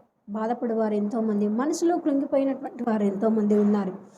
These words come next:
కానీ దేవుడు ఈ దినమందు నాకు జ్ఞాపకం చేస్తున్నటువంటి మాట ఏమిటంటే, తనకు ప్రార్థన చేయ వారందరి ఎడల కృప చూపిస్తాను, మీరు వచ్చి నా సన్నిధిలో ప్రార్థన చేయండి అని చెప్తూ ఉన్నాడు. ప్రభువు నామం నుండి ప్రార్థన చేయవాడు రక్షించబడను. ఎవరికైతే రక్షణ హార్మోన్స్ లేదు, పాపంలో కూరుకొని పోయి ఉన్నారు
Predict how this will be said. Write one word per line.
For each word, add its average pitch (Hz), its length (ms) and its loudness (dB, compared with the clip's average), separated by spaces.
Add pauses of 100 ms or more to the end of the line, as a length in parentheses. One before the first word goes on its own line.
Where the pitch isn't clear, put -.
(220)
కానీ 240 160 -6
దేవుడు 285 300 6
ఈ 311 140 6
దినమందు 311 380 6
నాకు 262 160 6
జ్ఞాపకం 240 500 4
చేస్తున్నటువంటి 226 600 2
మాట 202 300 2
ఏమిటంటే, 214 400 4
తనకు 277 280 4
ప్రార్థన 262 480 4
చేయ 320 220 4
వారందరి 311 840 6
ఎడల 220 360 6 (600)
కృప 320 180 0 (180)
చూపిస్తాను, 277 760 4
మీరు 240 280 6
వచ్చి 247 460 4
నా 226 180 2
సన్నిధిలో 247 420 2
ప్రార్థన 202 460 4
చేయండి 240 380 6
అని 202 100 4
చెప్తూ 202 320 -2
ఉన్నాడు. 202 320 2 (840)
ప్రభువు 330 320 2
నామం 349 420 6
నుండి 311 180 6
ప్రార్థన 247 440 4
చేయవాడు 247 420 4
రక్షించబడను. 233 840 0
ఎవరికైతే 349 520 2
రక్షణ 320 300 -2
హార్మోన్స్ 277 440 -2
లేదు, 214 480 2
పాపంలో 233 640 2
కూరుకొని 269 420 0
పోయి 226 260 -2
ఉన్నారు 226 460 -4